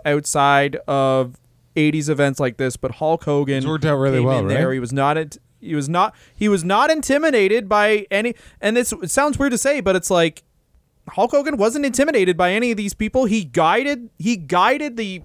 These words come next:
Speaker 1: inter-, the after interview process. Roddy Piper came in. Sh-, did he have one thing to do? Yes, he did, but he cut a great promo, and that's all he did. They stole the show, and that's all you can ask. You look at guys where they set them up with,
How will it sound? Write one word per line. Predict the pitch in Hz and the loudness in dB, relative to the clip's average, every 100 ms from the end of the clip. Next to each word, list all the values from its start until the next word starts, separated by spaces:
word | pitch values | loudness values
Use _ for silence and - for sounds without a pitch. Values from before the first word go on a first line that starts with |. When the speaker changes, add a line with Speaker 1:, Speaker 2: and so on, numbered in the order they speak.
| - | -4
Speaker 1:
inter-, | 185 190 147 | -2 -2 -4
the | 156 165 156 151 - | -6 -6 -6 -10 -2
after | 180 208 170 151 | 0 2 0 0
interview | 139 135 | 0 -2
process. | 123 135 131 139 156 - - - - | 0 0 2 0 -2 -4 -12 -14 0
Roddy | 175 262 226 | 2 2 2
Piper | 208 190 | 0 0
came | 170 151 139 | 0 0 2
in. | 147 175 | 0 -4
Sh-, | - | -8
did | 175 190 226 | -4 -2 2
he | |
have | 220 202 | 2 2
one | 151 170 175 | 0 0 0
thing | 190 170 | -2 -2
to | 156 | 0
do? | 165 190 | 0 0
Yes, | 160 156 165 | 2 0 0
he | |
did, | 139 143 156 160 | -2 0 0 0
but | 147 | -2
he | |
cut | - 156 | 0 -2
a | |
great | 123 147 202 | 0 0 0
promo, | 147 131 120 139 190 - - - | -2 -2 0 -2 -4 -8 -12 -4
and | 214 | 0
that's | 254 254 | 2 2
all | 262 | 2
he | 269 | 2
did. | 311 131 - - | 0 0 -4 -2
They | 208 | -2
stole | - - 220 226 | 0 0 2 0
the | |
show, | - 156 110 - - _ - | 0 0 0 -4 -18 _ -2
and | 175 175 165 | 2 2 2
that's | 190 190 | 0 2
all | 185 | 2
you | 175 | 2
can | 165 | 0
ask. | 147 117 110 - | 0 0 -2 -2
You | 185 | 0
look | 202 | 0
at | 202 | 0
guys | 185 180 180 165 | 2 2 2 -2
where | 170 160 | -2 -2
they | |
set | 151 185 175 | -2 -4 -4
them | 170 | -2
up | 165 - | -2 0
with, | 151 151 | 0 0